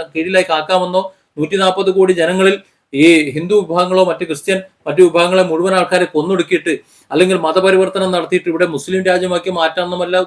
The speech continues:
ഉദ്ദേശം കൊണ്ടാണോ ഇവർ ഈ യുദ്ധം നടത്തുന്നത്, അല്ലെങ്കിൽ ഈ തീവ്രവാദി ആക്രമണം നടത്തുന്നത്, ഈ ഭീകര പ്രവർത്തനം നടത്തുന്നത്? ആണോ? എനിക്കങ്ങനെ തോന്നുന്നില്ല. ഈ രാജ്യത്തെ നശിപ്പിക്കുക, ഈ രാജ്യത്തെ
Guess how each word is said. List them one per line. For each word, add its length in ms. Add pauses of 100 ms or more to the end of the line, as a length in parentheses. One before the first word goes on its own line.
(400)
ഉദ്ദേശം 440
കൊണ്ടാണോ 360
ഇവർ 200
ഈ 100
യുദ്ധം 260
നടത്തുന്നത്, 440
അല്ലെങ്കിൽ 240
ഈ 120
തീവ്രവാദി 880
ആക്രമണം 380
നടത്തുന്നത്, 360 (220)
ഈ 60
ഭീകര 280
പ്രവർത്തനം 420
നടത്തുന്നത്? 400
ആണോ? 300 (800)
എനിക്കങ്ങനെ 380
തോന്നുന്നില്ല. 340
ഈ 220
രാജ്യത്തെ 400
നശിപ്പിക്കുക, 500 (1120)
ഈ 100
രാജ്യത്തെ 460